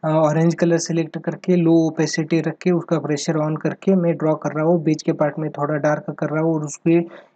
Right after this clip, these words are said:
end part है खुरदुरे थे, इसके लिए थोड़ा, अ, soft कर दिया। control जे करके duplicate निकाल के अलग आँख में भी मैंने उसको लगा दिया है और उस दोनों को मर्ज करके थोड़ा कलर का variation कर दिया है।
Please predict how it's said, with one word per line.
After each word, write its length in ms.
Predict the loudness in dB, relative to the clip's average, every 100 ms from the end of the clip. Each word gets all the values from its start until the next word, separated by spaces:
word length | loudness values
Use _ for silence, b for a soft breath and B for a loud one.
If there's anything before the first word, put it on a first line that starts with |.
| -2
end 160 | 2 2
part 300 | 0 -2 0
है 80 | -2
खुरदुरे 480 | -2 -4 -2 0 0
थे, 220 | 2 2
इसके 240 | 0 0
लिए 240 | 2 2 2
थोड़ा, 300 | -2 0 0
अ, 500 | -2 -4 0 2 2
soft 320 | 0 -2 -2
कर 180 | -4 -2
दिया। 260 | 2 2
control 380 | 0 -4 0 0
जे 140 | 0
करके 300 | -2 -2 -2
duplicate 560 | -2 -2 -2 0 -2 -2
निकाल 280 | -4 -2 -2
के 180 | 0 0 0
अलग 300 | 0 0 -2 -12 B B B -6
आँख 200 | -4 -2
में 180 | 0 0
भी 300 | 2 0 0 -4
मैंने 380 | -4 -2 -2
उसको 320 | -2 -4 -2 2
लगा 260 | 2 2
दिया 280 | 0 0 2
है 60 | 2
और 180 | 2
उस 160 | 0 -2
दोनों 220 | 0 2 2
को 140 | 0
मर्ज 340 | 0 -4 -4 -6
करके 260 | -8 -4 -4
थोड़ा 300 | -4 -2 -2
कलर 240 | -2 -2 -2
का 200 | -2 0
variation 480 | 0 -2 -6 -6
कर 180 | -4 -4
दिया 260 | -4 -6 -6
है। 160 | -8